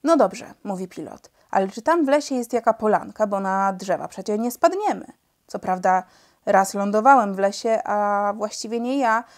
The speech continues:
ale aeroplan mnie lądował. Wtedy właśnie straciłem oko. I ja byłem wtedy jeszcze młody i aeroplany były młode i nieposłuszne”.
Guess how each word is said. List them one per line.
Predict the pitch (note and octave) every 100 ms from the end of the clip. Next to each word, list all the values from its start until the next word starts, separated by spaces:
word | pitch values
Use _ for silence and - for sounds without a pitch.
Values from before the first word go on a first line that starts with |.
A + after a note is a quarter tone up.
| - -
ale | G#3 G#3+ G#3
aeroplan | - G#3+ A3 A#3+ A3 F#3+ F3
mnie | F#3 F3+
lądował. | F3+ F#3+ F#3+ F3+ F3 F3+ G3+ _ -
Wtedy | - G3+ F#3
właśnie | F#3 - G3+
straciłem | - G3+ - G3+ G3+
oko. | C#4+ - F3+ F#3+ _ _ _ _ _
I | -
ja | A3 E4+
byłem | C#4+ B3+ A3+
wtedy | - F#3 F#3
jeszcze | F3+ -
młody | F#3 F#3+ A3+ A3 G#3
i | - F#3+ F#3
aeroplany | F#3 F#3 F#3 G#3 G#3 F#3+
były | F#3 F3+ F3+
młode | F#3+ G3+ A3 G3+ F#3 E3+
i | E3+
nieposłuszne”. | F#3 F3+ F#3 - F#3+ - - -